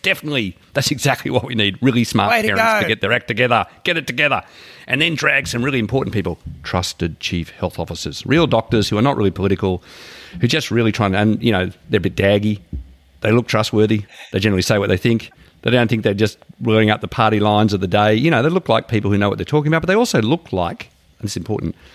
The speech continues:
Speaker 1: for many of us, look like the sort of people we would trust in particular
Speaker 2: Right.
Speaker 1: ways. Now, that's interesting. So I think that worked quite well for a while, as long as they are also honest with us, James.
Speaker 2: Yeah.
Speaker 1: Now, if they start to tell us all sorts of different stories and they all start to fight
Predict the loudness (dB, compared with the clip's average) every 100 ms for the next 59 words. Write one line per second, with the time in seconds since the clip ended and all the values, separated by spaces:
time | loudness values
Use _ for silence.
0 | -20 -20 -14 0 4 4 2 0 -2 -6
1 | 0 -2 0 -4 -2 -2 -2 0 0 0
2 | 0 -2 -8 -8 -14 _ _ _ -10 -8
3 | -8 -8 -10 -12 -14 -12 -2 0 0 0
4 | -2 0 0 0 0 0 0 2 2 0
5 | -4 0 0 -2 -2 0 2 -2 -6 -4
6 | -2 -2 -2 -4 -4 -2 -2 0 0 2
7 | 2 2 2 0 0 2 2 -2 -2 -2
8 | 0 -2 -2 -2 0 0 -4 -10 -10 -12
9 | -12 -12 -14 -16 -14 -14 _ _ _ _
10 | _ _ _ _ -4 0 0 2 0 2
11 | 0 0 0 2 2 0 -4 -4 -4 -2
12 | -4 0 0 2 2 2 2 2 0 -4
13 | -4 -2 0 -2